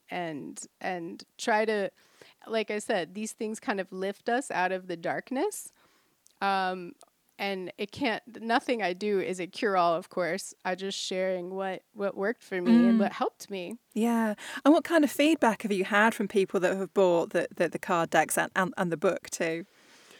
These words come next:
Speaker 1: Um, I get a lot of, uh, just, "Thank you. These are beautiful." And, um, "Hey, Erica, I just sent, I just, I received these and now I'm getting them for someone else." So, uh,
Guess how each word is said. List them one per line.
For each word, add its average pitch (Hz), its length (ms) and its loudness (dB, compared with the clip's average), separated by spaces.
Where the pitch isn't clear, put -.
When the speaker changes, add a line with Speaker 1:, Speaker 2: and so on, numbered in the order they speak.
Speaker 1:
Um, 285 420 6
I 277 120 2
get 320 220 0
a 427 120 2
lot 294 280 6
of, 294 320 2
uh, 226 280 -2
just, 240 320 -8
"Thank 226 360 -2
you. 220 220 -2
These 214 220 -6
are 202 60 0
beautiful." 202 880 0
And, 180 440 -4
um, 180 480 -4
"Hey, 226 260 -2
Erica, 214 520 0
I 202 140 -2
just 214 340 -6
sent, 196 260 -4
I 208 60 -8
just, - 440 -10
I 202 60 -6
received 233 480 -4
these 254 240 -4
and 214 100 -4
now 180 140 2
I'm 196 140 -4
getting 226 260 -4
them 214 160 -6
for 208 100 -8
someone 180 340 -10
else." 262 500 -2
So, 214 640 -2
uh, 180 320 0